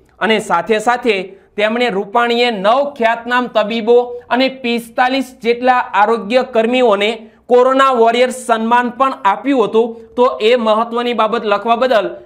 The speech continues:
જયદીપ વણકરને અભિનંદન. રોહિત કુમાર ગોહિલ, તેઓએ પણ ગાંધીનગર અને ત્યાર પછી રાજ્યમાં સૌથી વધારે ઊંચાઈ પર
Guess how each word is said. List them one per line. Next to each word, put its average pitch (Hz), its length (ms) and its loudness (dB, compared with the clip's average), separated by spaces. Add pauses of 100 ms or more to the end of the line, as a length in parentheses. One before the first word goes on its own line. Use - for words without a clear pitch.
(120)
જયદીપ 202 460 -2
વણકરને 202 500 -2
અભિનંદન. 220 840 -2 (220)
રોહિત 233 400 0
કુમાર 208 320 0
ગોહિલ, 185 440 0 (320)
તેઓએ 254 300 4
પણ 269 240 0
ગાંધીનગર 226 720 0 (240)
અને 226 180 0
ત્યાર 226 400 0
પછી 247 300 -2
રાજ્યમાં 214 540 0
સૌથી 233 440 0
વધારે 240 400 2
ઊંચાઈ 226 420 0
પર 220 300 0